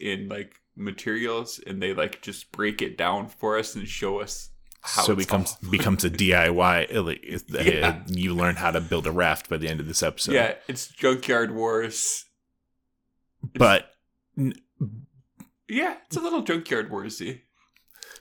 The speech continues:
Speaker 2: I was thinking more like This Old House. <laughs>
Speaker 1: I, I don't know what This Old House is.
Speaker 2: That was, uh, Bob Vila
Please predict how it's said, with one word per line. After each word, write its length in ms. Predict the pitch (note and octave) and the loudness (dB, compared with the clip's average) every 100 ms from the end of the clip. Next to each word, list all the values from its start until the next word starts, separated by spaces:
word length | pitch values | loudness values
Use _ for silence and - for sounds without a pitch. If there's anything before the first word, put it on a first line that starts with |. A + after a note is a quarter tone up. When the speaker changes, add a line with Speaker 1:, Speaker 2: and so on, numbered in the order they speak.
| - - _ - _ - _ - - - | -20 -20 _ -20 _ -20 _ -20 -14 4
Speaker 2:
I 120 | - | 8
was 120 | D4+ | 10
thinking 240 | C#4 C4 F#3 | 8 8 8
more 120 | F3 | 8
like 220 | D#3+ C#3+ | 10 8
This 240 | A2+ C3 C3+ | 8 6 8
Old 220 | B2 G#2+ | 6 6
House. 500 | A2 G#2+ F#2+ - - | 8 8 8 6 6
<laughs> 560 | - - - - - - | 4 -8 -14 -20 -20 4
Speaker 1:
I, 240 | G3 - C#3+ | 6 6 2
I 80 | E3 | 2
don't 160 | G#3+ G#3+ | 4 4
know 80 | |
what 200 | G3+ - B3 | 2 0 -4
This 180 | - - | -4 -2
Old 180 | C#3 - | -2 0
House 440 | - A#2 - - - | 2 2 0 -10 -6
is. 340 | A#2+ A2 - | -6 -6 -6
Speaker 2:
That 280 | C#3+ C3+ C#3 | 6 8 8
was, 240 | D3+ D3 - | 6 2 2
uh, 400 | D3 - C#3+ C3+ | 2 6 8 8
Bob 400 | A#2 C3+ C#3 C3 | 6 6 6 6
Vila 520 | G#2+ B2 D3 D3 D3+ | 6 8 10 8 8